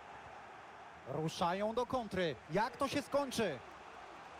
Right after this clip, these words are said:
Kontra. Muszą się szybko cofać. Były widoki, ale zamiast dobrej akcji ostatecznie mamy stratę piłki.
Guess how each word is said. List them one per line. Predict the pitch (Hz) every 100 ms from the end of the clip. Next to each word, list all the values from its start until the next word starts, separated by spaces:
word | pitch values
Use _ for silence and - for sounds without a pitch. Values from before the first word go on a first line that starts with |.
| - - - - - - - - -
Kontra. | 170 233 226 233 180 147
Muszą | 143 180 202 254 277
się | 247 277
szybko | - 240 - 254
cofać. | 285 247 190 147 - - - - - - - - - - - - - - - - - - - - - - - - - - - -
Były | - 349 370 320
widoki, | 302 269 302 214 - 151 117 95 - -
ale | 180 233
zamiast | 254 262 214
dobrej | 240 254 247 240
akcji | 233 - 226
ostatecznie | 202 - 208 208 - 196
mamy | 190 185
stratę | - 190 180
piłki. | 170 160 127 123